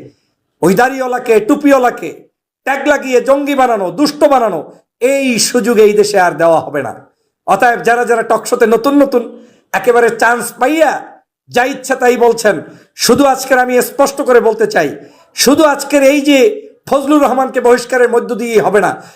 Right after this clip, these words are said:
বরং এরকম ফজলু বিএনপির মধ্যে, অনেক দলের মধ্যে, বিভিন্ন জায়গায়, বিভিন্ন নামে বেনামে লুকিয়ে আছে, তাদেরকেও বহিষ্কার করতে হবে। এবং তারা যদি এখন থেকে সতর্ক হয়ে তাদের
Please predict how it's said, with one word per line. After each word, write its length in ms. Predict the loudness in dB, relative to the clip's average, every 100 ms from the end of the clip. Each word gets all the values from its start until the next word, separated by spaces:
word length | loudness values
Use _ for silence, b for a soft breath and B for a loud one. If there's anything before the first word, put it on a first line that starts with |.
| B -2
বরং 240 | 0 0
এরকম 300 | 0 0 0 0
ফজলু 380 | 0 -2 -2 -4
বিএনপির 460 | -2 -2 -4 -2
মধ্যে, 300 | 0 2 0 0 B B -2
অনেক 280 | 0 0 -2
দলের 260 | -2 0 0
মধ্যে, 260 | -2 0 0
বিভিন্ন 340 | 0 2 2 2
জায়গায়, 380 | 2 2 2 2
বিভিন্ন 340 | 0 -4 -2 -4 -6 B B _ -4
নামে 300 | -2 0 -2
বেনামে 300 | 0 0 0
লুকিয়ে 340 | -2 -2 0 0
আছে, 120 | 0
তাদেরকেও 500 | -2 0 0 0 0
বহিষ্কার 400 | 2 2 0 -2 -2
করতে 240 | -6 -2
হবে। 180 | 0 0 -6 B B
এবং 200 | -2 -2 0
তারা 180 | -2 0
যদি 180 | 0 0
এখন 240 | 0 0 -4
থেকে 220 | -4 -2 -2 B B -8
সতর্ক 460 | -2 0 0 0 0
হয়ে 280 | 2 0 0 -8 _ _ _ -6
তাদের 240 | 0 0